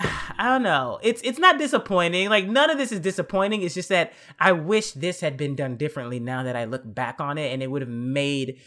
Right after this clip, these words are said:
a bigger impact on me. Because even when he was fighting,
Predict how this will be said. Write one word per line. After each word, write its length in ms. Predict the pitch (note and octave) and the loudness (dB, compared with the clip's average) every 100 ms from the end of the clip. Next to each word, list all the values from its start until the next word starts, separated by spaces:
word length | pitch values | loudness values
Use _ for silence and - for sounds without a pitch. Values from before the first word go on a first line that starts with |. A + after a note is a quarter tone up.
| - - | -12 -6
a 100 | C#3 | -2
bigger 280 | D3+ B2+ - | -2 -2 -4
impact 460 | E3+ E3 D#3+ B2+ - | -2 0 -2 -4 -4
on 140 | B2 | -6
me. 120 | A#2 - - | -6 -10 -14
Because 240 | - F#3 - | -2 0 0
even 340 | A3 B3 B3+ | 0 0 0
when 100 | A3 | 0
he 120 | G3 A3+ | -2 -2
was 200 | G#3 - | -2 -4
fighting, 840 | - D#3 G3+ G#3 D3+ C3 B2 | 0 4 4 2 -2 -2 -6